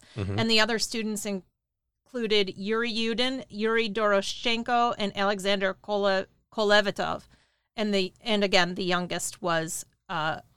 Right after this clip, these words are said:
Speaker 2: Lyuda.
Speaker 1: Yeah, yeah, and yeah, they were either graduates or,
Speaker 2: Yep.
Speaker 1: or students, you know, current students, and they, the universities at this point had hiking groups
Speaker 2: Yep.
Speaker 1: and hiking associations,
Speaker 2: Mm-hmm.
Speaker 1: and they were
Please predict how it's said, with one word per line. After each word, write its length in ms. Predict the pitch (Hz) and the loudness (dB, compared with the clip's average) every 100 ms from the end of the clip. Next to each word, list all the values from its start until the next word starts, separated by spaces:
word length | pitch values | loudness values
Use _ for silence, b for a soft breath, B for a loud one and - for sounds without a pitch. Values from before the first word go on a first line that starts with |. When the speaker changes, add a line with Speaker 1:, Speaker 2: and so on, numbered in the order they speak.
| _ _ _ _ - | _ _ _ _ -8
Speaker 2:
Lyuda. 440 | 208 185 175 - 180 _ | -2 -2 -2 -6 -14 _
Speaker 1:
Yeah, 140 | - 233 - _ _ _ - | -2 -2 -2 _ _ _ 2
yeah, 180 | 160 165 _ _ | 4 4 _ _
and 360 | 151 151 143 135 | 2 4 6 4
yeah, 220 | 135 139 | 8 8
they 140 | 117 127 | 8 8
were 80 | |
either 240 | 135 139 120 | 8 6 6
graduates 680 | 127 143 156 165 160 151 - | 6 8 8 6 6 4 4
or, 240 | 123 113 | 4 6
Speaker 2:
Yep. 140 | 107 107 | 6 6
Speaker 1:
or 260 | 117 110 104 | 6 8 8
students, 680 | - 139 135 127 - - - | 6 6 8 6 4 2 2
you 120 | 123 | 6
know, 100 | 117 | 6
current 360 | - 160 147 113 | 8 10 10 8
students, 460 | - 101 98 - | 4 4 2 0
and 100 | 104 | 4
they, 180 | 104 101 - _ _ _ _ _ | 6 4 2 _ _ _ _ _
the 80 | - | 4
universities 760 | 123 156 143 139 143 131 131 123 | 8 10 12 12 10 10 8 8
at 120 | 110 | 8
this 140 | 110 | 4
point 300 | - 120 101 | 2 2 2
had 200 | 104 101 | 4 2
hiking 420 | 104 143 147 127 101 | 4 6 6 4 2
groups 520 | 92 78 - - - _ | 0 -2 -4 -4 -6 _
Speaker 2:
Yep. 160 | 247 277 _ _ _ _ | -6 -6 _ _ _ _
Speaker 1:
and 380 | 107 107 104 101 | 4 6 6 6
hiking 360 | 147 143 120 104 | 6 8 6 4
associations, 960 | - 104 87 104 87 85 - - 240 | 4 2 0 -2 -2 -2 -4 -6 -6
Speaker 2:
Mm-hmm. 100 | 302 392 _ _ _ _ - | -6 -6 _ _ _ _ 2
Speaker 1:
and 260 | 120 113 104 | 6 6 8
they 300 | 110 127 143 | 10 10 10
were 480 | 135 127 123 117 | 8 10 10 10